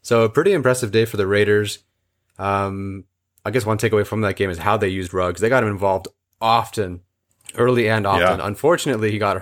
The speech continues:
Speaker 1: hurt, and he came back. I don't, I don't know how much he did after that, but there was a point where he would touch it three or four times a drive. So it was pretty interesting moving forward. We'll see, um, how it holds out. I don't think the Chargers play them until October. Uh, the big takeaway is,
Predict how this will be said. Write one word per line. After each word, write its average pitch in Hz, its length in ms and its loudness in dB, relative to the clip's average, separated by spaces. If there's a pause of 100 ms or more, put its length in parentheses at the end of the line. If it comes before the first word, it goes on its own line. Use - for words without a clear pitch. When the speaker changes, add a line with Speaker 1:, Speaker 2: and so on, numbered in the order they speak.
Speaker 1:
hurt, 110 280 0 (360)
and 104 80 -6
he 110 80 -2
came 113 240 -2
back. 110 260 2
I 104 100 0
don't, 107 80 0
I 110 80 0
don't 107 80 -2
know 104 80 0
how 104 80 0
much 101 120 -4
he 104 60 -8
did 98 120 0
after 104 280 0
that, 95 140 -4
but 98 80 -2
there 127 100 4
was 131 100 0
a 110 40 0
point 113 360 -2
where 98 360 -4 (260)
he 135 140 -2
would 113 100 0
touch - 180 0
it 101 140 -2
three 110 140 0
or 107 60 2
four 107 160 -4
times 101 200 -4
a 80 60 -6
drive. 90 480 -2
So 101 200 -2
it 127 40 2
was 131 260 0 (600)
pretty 151 200 2
interesting 127 320 0
moving 120 220 0
forward. 107 260 2
We'll 107 120 0
see, 110 360 2
um, 98 500 -2
how 98 160 -4
it 92 60 -4
holds 95 220 -4
out. 92 60 -2
I 95 40 -2
don't 104 80 -2
think 98 100 -8
the 90 60 -10
Chargers 92 280 -4
play 95 120 -6
them 90 120 -6
until 87 380 -8
October. 92 540 -6 (560)
Uh, 113 300 2
the 113 80 -2
big 147 240 2
takeaway 135 760 2
is, 107 760 -2